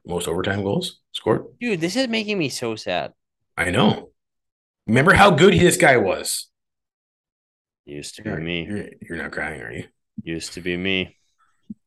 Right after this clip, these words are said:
Speaker 1: I used
Speaker 2: Hey,
Speaker 1: to
Speaker 2: if
Speaker 1: score
Speaker 2: I,
Speaker 1: goals.
Speaker 2: <laughs> if
Speaker 1: I
Speaker 2: there's
Speaker 1: used to play,
Speaker 2: anybody
Speaker 1: uh, uh, uh, on top of, above the fourth line.
Speaker 2: Used to be me. Because if you go to, like, the Flames D B page now, it's just, like, frick-, or the Hockey Reference page,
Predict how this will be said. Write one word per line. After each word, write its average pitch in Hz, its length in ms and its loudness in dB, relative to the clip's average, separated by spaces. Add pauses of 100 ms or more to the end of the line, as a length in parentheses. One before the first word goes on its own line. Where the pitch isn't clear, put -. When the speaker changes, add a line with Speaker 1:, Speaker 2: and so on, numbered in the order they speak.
(140)
Speaker 1:
I 82 120 -2
used 87 260 -2
Speaker 2:
Hey, 151 140 4
Speaker 1:
to 120 60 2
Speaker 2:
if - 60 -2
Speaker 1:
score 98 260 0
Speaker 2:
I, 156 60 4
Speaker 1:
goals. 95 440 0
Speaker 2:
<laughs> - 640 -18
if 143 120 -4
Speaker 1:
I 92 80 -2
Speaker 2:
there's 143 200 4
Speaker 1:
used - 60 -8
to 101 80 -2
play, 101 280 4
Speaker 2:
anybody 101 340 4
Speaker 1:
uh, 98 400 2 (280)
uh, 95 120 -8 (120)
uh, 92 240 -2 (100)
on 95 200 -8
top 95 300 -4
of, 95 220 -6
above 90 380 -4
the 92 100 -8
fourth 95 340 -4
line. 101 320 -6 (560)
Speaker 2:
Used 80 280 -18
to 87 120 -12
be 87 200 -4
me. 95 260 -6 (680)
Because 135 360 4
if 143 200 -2
you 143 80 -2
go 143 140 4
to, 156 60 0
like, 160 180 0
the 131 80 -8
Flames 117 520 -6
D 98 240 -12
B 92 220 -8
page 104 400 -4
now, 110 280 -6
it's - 240 -12
just, - 260 -12
like, 90 180 -4
frick-, - 340 -14
or 90 140 -6
the 82 100 -6
Hockey - 360 -8
Reference 85 360 -10
page, 104 460 -6